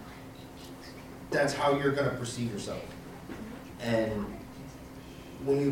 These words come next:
get in that spot, you start drifting from what really matters. That's when it gets really hard to keep yourself positive, to look up and, I guess, like I said, I guess keep yourself positive and keep yourself motivated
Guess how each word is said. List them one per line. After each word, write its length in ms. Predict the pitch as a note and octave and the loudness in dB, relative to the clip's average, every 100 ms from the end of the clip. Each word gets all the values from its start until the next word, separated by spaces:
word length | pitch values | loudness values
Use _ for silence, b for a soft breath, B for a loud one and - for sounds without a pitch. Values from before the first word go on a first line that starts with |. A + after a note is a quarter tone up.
| - | 6
get 180 | C#3 C#3+ | 6 8
in 100 | C3+ | 6
that 200 | A#2 A2 | 2 0
spot, 440 | - - C#3+ C3+ - | -2 2 6 6 4
you 60 | |
start 340 | - B2+ A#2+ - | 2 2 2 4
drifting 500 | C3+ C3 C3+ A2+ A#2 | 4 6 4 2 2
from 180 | A#2 | 2
what 220 | A#2 B2 A2+ | 4 4 4
really 220 | B2 A#2+ | 6 6
matters. 680 | A2 A2+ A#2+ C3+ D3+ - - - - - - - - - - - - - - - - - - | 6 6 8 6 4 -2 -8 -12 -12 -12 -12 -14 -14 -14 -14 -14 -14 -12 -12 -12 -12 -6 4
That's 340 | B2 - - - | 6 6 2 0
when 140 | C#3+ C3+ | 4 4
it 180 | B2+ | 4
gets 140 | C3 A#2+ | 0 0
really 300 | B2 C3 A#2+ | 2 2 4
hard 380 | B2 B2+ B2 A#2+ | 6 8 8 6
to 220 | A#2 G2+ - - - - | 2 0 -2 -8 -12 -6
keep 300 | D#3 D3 C3+ | 0 0 2
yourself 440 | B2+ C3 A2 - | 2 4 4 4
positive, 440 | - - - G#2+ G2 | 0 2 2 0 0
to 100 | G#2 | 2
look 240 | A#2 A#2 | 2 2
up 240 | A#2+ - | 2 2
and, 420 | A2+ G#2 - G2 - - - - - - - - | 0 2 0 -2 -6 -10 -14 -14 -14 -14 -10 -2
I 100 | A#2 | 4
guess, 440 | B2+ A#2+ - - - - - A#2 | 6 6 2 -6 -10 -14 -10 -2
like 140 | A#2 | 0
I 60 | A2+ | 2
said, 260 | G#2 G2+ | 2 2
I 40 | A2+ | 0
guess 120 | A2+ | 0
keep 220 | - C3+ | -2 2
yourself 420 | C3 B2+ A#2 - | 2 4 2 2
positive 400 | A#2 A#2+ - G#2 | 2 4 4 2
and 240 | A2+ G#2 G#2+ | 2 0 0
keep 220 | B2+ A#2+ | 0 2
yourself 500 | A2+ - C3 C3+ A2+ | 2 4 6 6 4
motivated 540 | B2 A2+ A2 G#2 G2 | 4 4 4 4 2